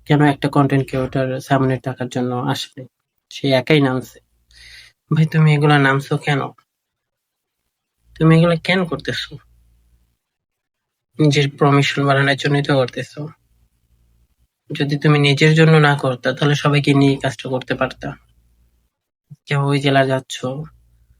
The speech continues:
হচ্ছে ওই জেলায় থাপ্পড় থাপ্পড় খায় বা আরেক জেলায় যাবা, ওখানেও থাপ্পড় খায় বা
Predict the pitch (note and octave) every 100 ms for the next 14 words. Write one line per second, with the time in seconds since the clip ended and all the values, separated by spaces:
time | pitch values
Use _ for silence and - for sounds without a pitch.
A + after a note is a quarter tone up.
0 | _ _ - C3+ - - C3+ C3+ C#3+ C3+
1 | C3 C3 C3+ - _ _ - - C3 -
2 | - C#3 C#3+ C#3 B2+ C3 C3 C#3+ C#3+ C3
3 | B2 B2+ B2+ C3 C3+ B2+ C#3+ C3+ B2 B2+
4 | - B2+ - B2+ B2 C3 C#3